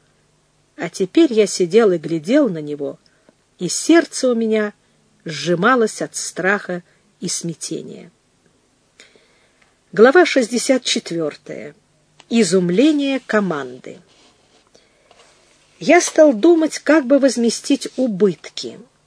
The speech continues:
Но мои размышления были и глупы, и горьки. У меня ничего не было, разве что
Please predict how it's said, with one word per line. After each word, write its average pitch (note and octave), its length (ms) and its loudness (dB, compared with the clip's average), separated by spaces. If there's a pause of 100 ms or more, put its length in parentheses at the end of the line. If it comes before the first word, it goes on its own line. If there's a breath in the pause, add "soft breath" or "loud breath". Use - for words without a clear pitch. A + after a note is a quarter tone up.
(400)
Но D4+ 140 2
мои E4+ 240 6
размышления G#3+ 1040 0
были F#3 440 0 (160)
и E3+ 120 -8
глупы, F#3 580 -2
и - 20 -8
горьки. E3+ 580 -6 (680 soft breath)
У G3 60 -4
меня E4+ 260 6
ничего D#4+ 400 4
не D#4 240 2
было, D3 240 -4
разве A#3 280 0
что G3+ 400 0